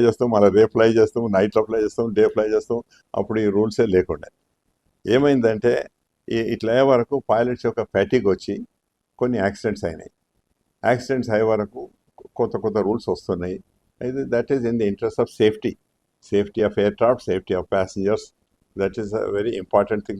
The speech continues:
to come. కానీ ఇక్కడ unfortunately ఏమైందంటే, ఈ డీజీసీఏ కొత్త రూల్ వచ్చడము,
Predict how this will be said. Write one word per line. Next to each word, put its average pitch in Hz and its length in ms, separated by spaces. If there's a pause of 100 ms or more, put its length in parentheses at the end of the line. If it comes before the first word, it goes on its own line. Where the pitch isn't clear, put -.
to 117 40 (100)
come. 117 140 (760)
కానీ 156 460 (500)
ఇక్కడ 127 600
unfortunately 139 600
ఏమైందంటే, 123 840
ఈ 110 140
డీజీసీఏ 110 580
కొత్త 95 280
రూల్ 104 260
వచ్చడము, 110 540